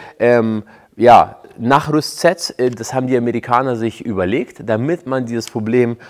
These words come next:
aus dem Weg geht. Nur man, man darf nicht vergessen, man geht nur das Problem teilweise aus dem Weg, und zwar nur, dass die Ventile bei der Einlassseite sauberer bleiben. Aber das Problem ist natürlich immer noch vorhanden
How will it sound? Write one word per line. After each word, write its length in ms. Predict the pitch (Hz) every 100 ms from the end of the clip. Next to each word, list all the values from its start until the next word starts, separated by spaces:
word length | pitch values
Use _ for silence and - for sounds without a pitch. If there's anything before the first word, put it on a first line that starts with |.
| - -
aus 240 | 113 110
dem 180 | 117 95
Weg 220 | 95 -
geht. 300 | 135 240 -
Nur 120 | 139
man, 120 | 139 139
man 140 | 139
darf 280 | 135 147 -
nicht 160 | 143
vergessen, 420 | - 107 120 - 135 - _
man 220 | 113 117
geht 240 | 123 160
nur 420 | 135 131 160 196 208 _ _ 175
das 180 | 120
Problem 380 | - 117 127 120 - _
teilweise 680 | - 147 165 156 123 113 107
aus 220 | 87 104
dem 160 | 101 95
Weg, 220 | 135 233 - -
und 160 | 113 123
zwar 240 | - 139
nur, 100 | 135
dass 220 | 120 123 -
die 160 | 123
Ventile 580 | 113 110 - 143 131 139 - - _
bei 140 | 107
der 200 | 107 -
Einlassseite 880 | 143 170 143 113 98 101 110 135 131 - - -
sauberer 840 | 95 107 127 143 117 107 107 104 -
bleiben. 600 | 90 101 101 104 80 76 -
Aber 360 | - 127 139 -
das 160 | 104 -
Problem 400 | 113 110 139 131
ist 120 | 127
natürlich 300 | 120 117 117
immer 220 | 139 143
noch 160 | 127 117
vorhanden 580 | - 92 104 117 120